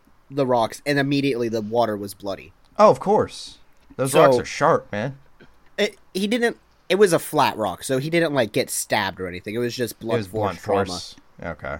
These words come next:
Speaker 1: But the first thing he said was, "Someone grabbed my son." So my
Speaker 2: Damn.
Speaker 1: brother,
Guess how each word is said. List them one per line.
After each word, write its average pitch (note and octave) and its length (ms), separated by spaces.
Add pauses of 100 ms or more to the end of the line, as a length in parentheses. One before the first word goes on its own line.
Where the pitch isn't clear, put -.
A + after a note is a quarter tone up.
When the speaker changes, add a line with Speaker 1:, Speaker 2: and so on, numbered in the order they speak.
Speaker 1:
But G3 180
the D3 100
first F#3+ 480
thing F#3+ 140
he F3 160
said D3+ 340
was, B2 240
"Someone D#3 340
grabbed B2+ 320
my A#2 160
son." F#2+ 460 (1400)
So F#3 160
my E3+ 160
Speaker 2:
Damn. D#3 80
Speaker 1:
brother, F3+ 420